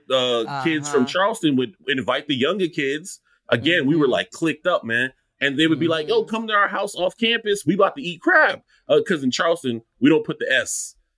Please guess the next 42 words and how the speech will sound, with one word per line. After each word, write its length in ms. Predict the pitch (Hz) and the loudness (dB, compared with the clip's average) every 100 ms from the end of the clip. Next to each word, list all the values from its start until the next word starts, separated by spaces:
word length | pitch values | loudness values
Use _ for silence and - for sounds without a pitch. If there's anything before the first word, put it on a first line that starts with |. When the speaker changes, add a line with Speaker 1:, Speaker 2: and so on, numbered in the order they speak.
| _ | _
Speaker 1:
on 360 | 123 117 107 101 | 2 4 2 -2
crabs, 720 | - 120 98 90 87 - - | 0 2 2 -2 -8 -10 -2
right? 300 | 101 110 - | 2 2 0
So 120 | - | -2
Speaker 2:
<laughs> 720 | 254 202 196 302 - 330 - 156 | 0 0 0 -2 0 0 2 6
Speaker 1:
we 120 | 165 | 6
were, 440 | 196 - 160 151 - 233 - | 6 2 -2 -8 -10 -18 -6
we 80 | 143 | 0
were 60 | 156 | 2
like, 220 | 156 156 | 2 0
"Yeah, 140 | 220 208 | -2 -4
come 200 | 226 226 | -6 -2
through, 160 | 233 226 | -2 0
eat 180 | 214 - | -2 2
crab," 400 | 254 220 175 - | 4 4 0 -4
singular, 520 | 226 208 180 135 131 | -2 2 4 4 2
but 140 | 120 | 0
we 100 | 131 | 2
really 260 | 143 156 139 | 2 0 -2
mean 220 | 131 120 | -4 -4
as 120 | 107 | -4
much 240 | 120 117 104 | -4 -6 -8
as 120 | 98 | -14
you 80 | 104 | -8
can 120 | 107 | -2
eat. 240 | 175 156 - | 0 -2 -4
Speaker 2:
We 140 | 143 | -10
got, 240 | 143 143 143 | -4 -2 0
Speaker 1:
And, 140 | 143 | 0
Speaker 2:
right. 300 | 170 143 127 _ _ - | 0 -2 -6 _ _ -2
Speaker 1:
and 160 | 170 | 0
then 100 | 190 | 0
there 80 | 190 | -2
would 100 | 185 | -2
be 120 | 185 | -4
kids 680 | 156 - 254 247 196 185 - _ _ | -4 0 2 0 -4 -10 -14 _ _
from 260 | - 156 147 | 2 2 4
other 280 | 160 185 196 | 0 0 -2
places 520 | - 185 196 185 160 | -4 -6 -6 -4 -2
around 320 | 123 127 143 147 | -2 -2 -4 -4
South 280 | 156 135 - | -6 -6 -8
Carolina, 440 | 139 139 156 135 | -8 -4 -2 -4